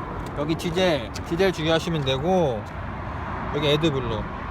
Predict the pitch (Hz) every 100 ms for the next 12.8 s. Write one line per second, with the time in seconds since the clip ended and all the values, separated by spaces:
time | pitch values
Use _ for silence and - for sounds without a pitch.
0 | - 147 196 190 175 156 123 135 147 147
1 | 147 120 101 92 - - - - - -
2 | - - - - - - - - - -
3 | 127 135 - 151 180 175 214 220 208 175
4 | 165 135 208 208 185 147 143 160 123 98
5 | - - - 135 135 127 147 170 170 151
6 | 156 151 165 - 170 202 185 180 170 160
7 | 185 170 113 104 156 214 - 185 180 135
8 | - 160 165 208 233 - - - - -
9 | - 160 156 180 156 156 185 226 - -
10 | - - - - - - - - - 139
11 | 135 123 - - - 143 170 170 160 143
12 | 131 113 107 123 113 98 -